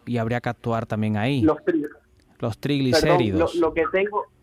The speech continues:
Speaker 2: eso, eso es lo que me han dicho, que tengo bastante, por lo menos treinta o cuarenta más de lo que es la media. El colesterol lo tengo bien,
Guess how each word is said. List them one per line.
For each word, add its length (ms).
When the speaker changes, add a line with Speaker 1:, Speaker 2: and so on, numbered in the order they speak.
Speaker 2:
eso, 360
eso 240
es 60
lo 100
que 80
me 80
han 120
dicho, 280
que 100
tengo 300
bastante, 540
por 120
lo 60
menos 300
treinta 320
o 60
cuarenta 360
más 220
de 80
lo 100
que 100
es 60
la 140
media. 400
El 140
colesterol 420
lo 120
tengo 220
bien, 260